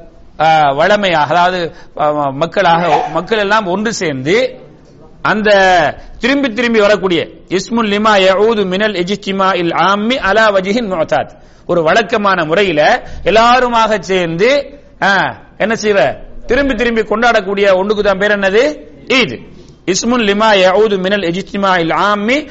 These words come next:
அலா வஜிஹின் முஅத்தாத். வ-, ஆத யஊது ஔதன் வ ஈதன்.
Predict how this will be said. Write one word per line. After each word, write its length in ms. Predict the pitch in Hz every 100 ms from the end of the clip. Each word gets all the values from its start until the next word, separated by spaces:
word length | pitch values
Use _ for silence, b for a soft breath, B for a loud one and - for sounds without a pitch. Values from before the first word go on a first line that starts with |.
| B B
அலா 240 | 196 233
வஜிஹின் 480 | 220 214 220 285 269
முஅத்தாத். 280 | 247 156 - - - - - - -
வ-, 360 | 156 147 - - - - -
ஆத 360 | - 202 240 220
யஊது 440 | 202 208 233 208
ஔதன் 440 | 180 196 220 247
வ 220 | 247 226 247
ஈதன். 440 | 254 165 -